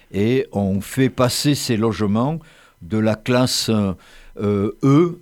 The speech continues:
parce que, bon, euh, très peu, on en a très peu, F, très peu, mais G, et, euh, donc G et E, on les fait passer, on les fait remonter en classe B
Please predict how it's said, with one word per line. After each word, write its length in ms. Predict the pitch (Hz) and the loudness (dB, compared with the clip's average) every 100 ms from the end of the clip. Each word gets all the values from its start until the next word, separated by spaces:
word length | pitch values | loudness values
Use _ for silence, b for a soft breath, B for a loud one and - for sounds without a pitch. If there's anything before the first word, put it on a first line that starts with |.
| _ | _
parce 220 | 104 98 | -6 -6
que, 140 | - 107 | -4 -2
bon, 360 | 98 104 104 107 | 0 0 0 0
euh, 300 | 113 98 95 b b b b | 0 0 -2 b b b b
très 220 | - 135 | -6 -2
peu, 260 | 131 135 143 | -2 0 0
on 220 | 160 104 | 2 0
en 140 | 101 101 | 0 0
a 80 | 101 | -2
très 180 | - | -4
peu, 440 | 107 120 139 160 143 - _ 123 | -4 -2 -2 -2 -6 -12 _ -2
F, 320 | 135 139 - 151 190 - _ _ | 0 -2 -4 -4 -4 -12 _ _
très 180 | - 117 | -6 -6
peu, 380 | - 123 139 165 B B - | -2 -2 -2 -4 B B -6
mais 160 | 92 104 | -2 0
G, 440 | 104 135 156 - - - | 0 0 0 -4 -14 -12
et, 240 | 90 98 92 | -4 -2 0
euh, 300 | 90 87 82 B B B B | -2 -2 -6 B B B B
donc 380 | - 107 120 - 98 - - | -4 -2 -2 -4 -6 -8 -16
G 460 | - 95 139 135 120 | -8 0 2 2 -2
et 180 | 110 107 | -2 0
E, 320 | 117 139 156 - | 2 2 -2 -2
on 120 | 110 | -2
les 140 | 104 | -2
fait 160 | 101 107 | -2 -4
passer, 360 | 98 95 - | -2 -4 -2
on 100 | 139 | -2
les 120 | 127 107 | 0 -2
fait 160 | - | -4
remonter 560 | 92 92 95 92 117 127 | -2 -2 -2 -2 -2 0
en 180 | 101 90 | -2 -4
classe 380 | 107 110 - | -4 -4 -4
B 400 | 98 87 117 131 | -6 -2 0 0